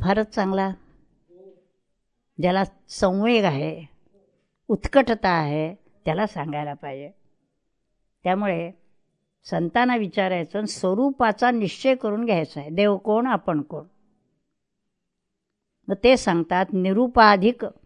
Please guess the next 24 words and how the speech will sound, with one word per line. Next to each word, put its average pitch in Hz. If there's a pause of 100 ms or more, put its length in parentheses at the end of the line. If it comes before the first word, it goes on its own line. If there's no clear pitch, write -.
(600)
ब्रह्मचैतन्य 196
जे 175
आहे, 170
जे 165
जीव 233
या 202
रूपाने 165
राहिलाय, 147 (640)
ते 226
सत्य -
आहे. 135 (1040)
तो 175
जीव 220 (120)
आत्माच 202
आहे, 156 (380)
पण 175
जीव 233
रूपाने 185
राहिलाय, 147 (220)
ते 185
ब्रह्मचैतन्य 180
आहे, 160 (560)
निरुपाधिक 190
आहे." 143